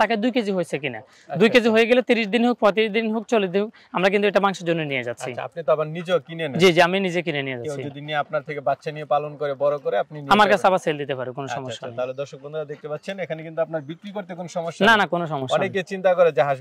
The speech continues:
Speaker 2: বিক্রি করা যাবে কিনা এত টাকা দামে।
Speaker 1: আমি পাচ্ছিই না এখন।
Speaker 2: আপনি পাচ্ছেন না?
Speaker 1: আমি পাচ্ছি না। যে গতকালকে এক ভাই বলছে আপনার, এ, ইয়েতে বোলাতে নিবে মাংসের জন্য এক হাজার হাঁস লাগবে, না, আমি দিতে পারি নাই।
Speaker 2: আচ্ছা, আচ্ছা।
Speaker 1: কারণ
Speaker 2: মানে
Speaker 1: এক হাজার
Speaker 2: চাহিদা
Speaker 1: নাই,
Speaker 2: আছে, প্রচুর
Speaker 1: হিউজ,
Speaker 2: চাহিদা।
Speaker 1: প্রচুর চাহিদা।
Speaker 2: আচ্ছা।
Speaker 1: আমি না,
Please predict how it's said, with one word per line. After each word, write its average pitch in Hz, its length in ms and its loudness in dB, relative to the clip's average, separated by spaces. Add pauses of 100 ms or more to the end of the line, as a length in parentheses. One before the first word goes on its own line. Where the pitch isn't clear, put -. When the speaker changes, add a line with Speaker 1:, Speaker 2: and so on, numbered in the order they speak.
Speaker 2:
বিক্রি 143 280 -14
করা 147 160 4
যাবে 131 280 0
কিনা 131 280 -10
এত 120 80 -10 (140)
টাকা 131 220 -2
দামে। 120 220 -6 (280)
Speaker 1:
আমি 233 220 6
পাচ্ছিই 302 380 6
না 214 120 6
এখন। 143 200 -2 (260)
Speaker 2:
আপনি - 140 -12 (100)
পাচ্ছেন 175 280 -2
না? 165 80 -8
Speaker 1:
আমি 214 160 4
পাচ্ছি 214 240 6
না। 220 120 2
যে 240 140 6
গতকালকে 220 380 4
এক 202 100 -2
ভাই 226 160 6
বলছে 233 260 -2
আপনার, 233 260 4
এ, 202 120 6 (200)
ইয়েতে 196 280 4
বোলাতে 202 360 6
নিবে 226 160 2
মাংসের 240 360 0
জন্য 185 200 2
এক 160 100 2
হাজার 170 180 2
হাঁস 147 160 -8
লাগবে, 127 200 -6 (300)
না, 185 100 -2
আমি 196 140 0
দিতে 226 180 0
পারি 170 220 4
নাই। 113 80 -12 (420)
Speaker 2:
আচ্ছা, 123 280 -12
আচ্ছা। 113 240 -18 (280)
Speaker 1:
কারণ 165 160 -2
Speaker 2:
মানে 220 120 6
Speaker 1:
এক 185 140 4
হাজার 196 140 6
Speaker 2:
চাহিদা 165 60 0
Speaker 1:
নাই, 127 60 -2
Speaker 2:
আছে, 123 140 -6
প্রচুর 180 160 -2
Speaker 1:
হিউজ, 269 160 4
Speaker 2:
চাহিদা। 170 180 -2
Speaker 1:
প্রচুর 277 280 2
চাহিদা। 143 280 0
Speaker 2:
আচ্ছা। - 280 -18 (140)
Speaker 1:
আমি 254 160 6
না, 311 100 6